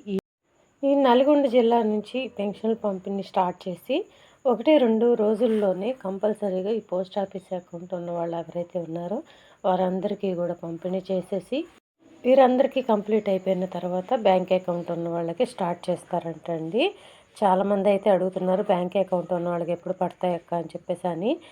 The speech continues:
బ్యాంక్ అకౌంట్ ఉన్న వాళ్ళకి మాత్రం కొంచెం టైమ్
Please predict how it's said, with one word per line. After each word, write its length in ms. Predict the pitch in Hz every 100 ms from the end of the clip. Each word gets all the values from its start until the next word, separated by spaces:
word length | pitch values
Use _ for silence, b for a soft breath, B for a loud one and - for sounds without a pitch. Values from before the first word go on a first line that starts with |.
| B B -
బ్యాంక్ 320 | 202 214 240
అకౌంట్ 360 | 247 220 196 185
ఉన్న 180 | 185 185
వాళ్ళకి 340 | 180 170 175
మాత్రం 320 | 170 175 254 254
కొంచెం 300 | 185 - -
టైమ్ 300 | - 165